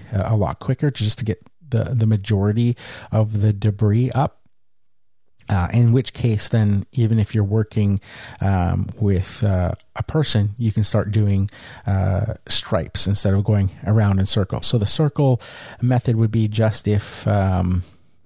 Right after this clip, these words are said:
you know, the, the, uh, moss isn't as bad, or if you're just, uh, getting up maybe th-, uh, thatch and things like that, uh, then one person can be, um,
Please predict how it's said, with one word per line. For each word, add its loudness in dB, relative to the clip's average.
you 0
know, 2
the, -2
the, 0
uh, 0
moss 2
isn't 2
as 2
bad, 2
or 4
if -2
you're 2
just, -2
uh, 0
getting 0
up -4
maybe 0
th-, -8
uh, 0
thatch -2
and 0
things 2
like -2
that, -2
uh, 2
then 2
one 2
person 0
can 0
be, 0
um, 0